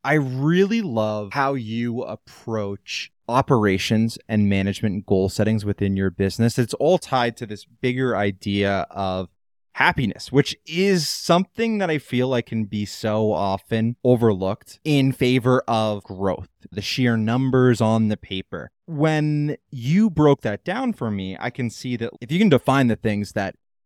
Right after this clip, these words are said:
make you happy, the things that you want to be doing within your business, how your business intersects with your life,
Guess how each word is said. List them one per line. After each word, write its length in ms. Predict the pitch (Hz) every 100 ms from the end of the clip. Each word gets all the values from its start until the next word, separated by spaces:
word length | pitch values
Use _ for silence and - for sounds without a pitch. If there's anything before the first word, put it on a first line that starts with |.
| _
make 240 | 113 110
you 80 | 101
happy, 260 | 92 82 87
the 80 |
things 260 | 90 127 120
that 140 | 104
you 280 | 123 113 127
want 340 | 107 110 120 -
to 140 | 123
be 160 | 107 110
doing 500 | 98 110 104 98 98
within 380 | 101 - 101
your 180 | 98 95
business, 540 | 92 101 98 - - -
how 240 | 127 143
your 200 | 131 127
business 340 | 113 104 104
intersects 540 | - 110 98 - 98 -
with 240 | 107 -
your 140 | 101 98
life, 320 | 104 104